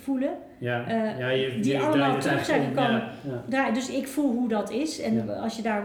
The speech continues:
Speaker 1: en, maar in Nederland ben ik ook een beetje een outsider, want
Speaker 2: Ja.
Speaker 1: ik word,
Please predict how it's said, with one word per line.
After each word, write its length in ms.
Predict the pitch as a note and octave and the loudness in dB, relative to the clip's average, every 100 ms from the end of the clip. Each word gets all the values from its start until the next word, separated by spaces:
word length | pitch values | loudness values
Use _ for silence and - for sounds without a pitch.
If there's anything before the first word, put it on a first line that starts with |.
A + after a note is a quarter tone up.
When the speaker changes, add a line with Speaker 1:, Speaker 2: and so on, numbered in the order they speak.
| G#3 F3 G#3+ | -6 -8 -8
Speaker 1:
en, 140 | A#3+ A#3+ | -4 -2
maar 220 | B3+ B3+ | 0 0
in 80 | B3 | 0
Nederland 400 | C#4+ D#4 A3+ G#3 | 2 0 0 0
ben 120 | A3 | 0
ik 120 | A3 | 0
ook 140 | D4+ | -2
een 80 | D4+ | 0
beetje 200 | G3+ F#3+ | -2 -2
een 140 | G3 G3 | -6 -8
outsider, 640 | F#3 F#3+ G3+ F3 F#3 A#3 | -8 -8 -8 -6 -6 -2
want 160 | B3 A#3 | -2 -2
Speaker 2:
Ja. 60 | A#3+ | -4
Speaker 1:
ik 60 | |
word, 260 | B3 B3 | -6 -6